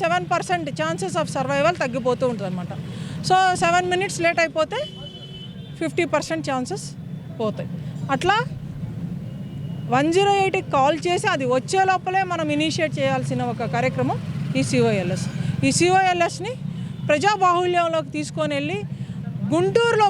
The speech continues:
ప్రతి ఒక్కళ్ళకి కూడా సీఓఎల్ఎస్ వచ్చి ఉండాలి అనేదే మా ధ్యేయం.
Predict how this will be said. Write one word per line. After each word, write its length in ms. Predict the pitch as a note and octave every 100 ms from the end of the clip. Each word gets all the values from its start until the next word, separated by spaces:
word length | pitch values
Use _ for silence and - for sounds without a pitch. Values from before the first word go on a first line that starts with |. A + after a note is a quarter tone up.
| -
ప్రతి 220 | E4+ G4 G4
ఒక్కళ్ళకి 420 | - G#4 G#4+ F4 G4
కూడా 160 | G4 G#4+
సీఓఎల్ఎస్ 600 | F4 F4 F4 E4 D#4+ D#4+ C#4+
వచ్చి 160 | - C4+
ఉండాలి 260 | A#3+ G#3 F#3+ A#3
అనేదే 280 | D4+ F4 F#4+ D#4
మా 80 | B3+
ధ్యేయం. 260 | G#3+ G#3 F#3